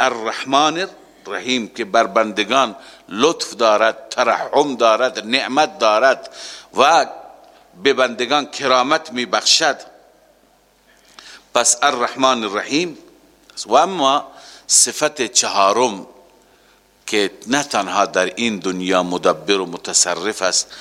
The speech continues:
در اون دنیا هم هست و هیچ کسی یارای شفاعت غالب را در محضر او ندارد، اون بیان شد در چی؟ در مالک یوم الدین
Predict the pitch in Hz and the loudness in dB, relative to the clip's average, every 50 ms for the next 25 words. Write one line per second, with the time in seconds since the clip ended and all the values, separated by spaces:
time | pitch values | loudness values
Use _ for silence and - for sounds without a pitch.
0 | - - - - - - 101 101 98 - 127 127 120 113 92 107 104 104 104 107 | -18 -18 -18 -10 -2 2 2 2 2 0 -2 -2 -2 0 0 0 0 2 2 2
1 | 110 104 98 107 110 104 - - 107 107 98 - - 92 98 95 92 101 135 170 | 2 2 2 0 -2 -2 -2 0 0 2 2 0 0 0 -4 -4 -4 -2 -2 -2
2 | 165 - - - - - 131 127 123 - - 110 104 104 117 139 143 - - - | 0 2 2 2 2 0 -2 -2 0 0 -2 -2 -4 -4 -2 -4 -4 -4 -8 -14
3 | - - - - - - - - - - 85 90 101 107 107 107 113 120 135 143 | -20 -20 -20 -18 -18 -18 -20 -18 -14 -10 -4 0 2 4 4 4 4 4 4 4
4 | 127 113 107 104 - - 113 104 - 110 107 101 113 120 - 117 92 90 101 101 | 4 2 2 2 0 0 0 -2 0 2 4 4 4 2 0 -2 2 4 4 4
5 | 101 113 127 123 110 104 101 95 - 107 98 95 98 101 95 87 87 101 107 104 | 4 4 2 0 0 -2 -2 0 0 -2 -2 -2 -2 -4 -4 -4 -2 0 0 0
6 | 98 98 78 110 107 104 98 95 92 101 98 95 98 120 147 170 175 170 - - | -2 -4 -6 -6 -6 -2 -2 -2 2 4 4 4 6 4 2 0 0 -4 -8 -16
7 | - - - - - - - - _ _ - 117 113 101 95 98 101 107 113 110 | -20 -20 -20 -20 -20 -20 -20 -20 _ _ -6 -4 -2 0 0 2 2 2 0 -2
8 | - - 117 101 85 95 90 - - - 135 127 92 95 92 82 90 95 101 117 | -4 -6 -6 -6 -4 -4 -4 -2 -2 -2 -4 -2 -2 -2 -2 -2 -2 0 2 2
9 | 123 113 107 113 113 - 131 143 156 143 - - - - _ - 85 87 82 80 | 2 2 0 -2 -4 -2 -2 -4 -4 -4 -8 -16 -20 -20 _ -4 -2 -2 -2 -2
10 | 80 76 67 - 90 104 117 123 123 | -4 -8 -10 -6 -2 -2 -2 -2 -4